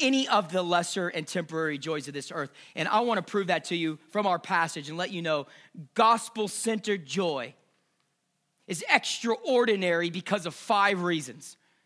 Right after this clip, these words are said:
Five characteristics of gospel-centered joy that make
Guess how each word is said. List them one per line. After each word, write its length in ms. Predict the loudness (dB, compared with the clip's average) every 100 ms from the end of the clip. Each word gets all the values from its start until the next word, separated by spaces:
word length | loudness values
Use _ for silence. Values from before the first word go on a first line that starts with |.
| _ _ _
Five 340 | 4 6 6
characteristics 720 | 4 0 0 -2 -2 -2 -4 -6
of 160 | -4
gospel-centered 800 | 0 2 0 -4 -6 -4 -4 -4
joy 400 | -4 0 0 0 -6 -16 0
that 200 | 2 2
make 520 | 0 4 4 4 -2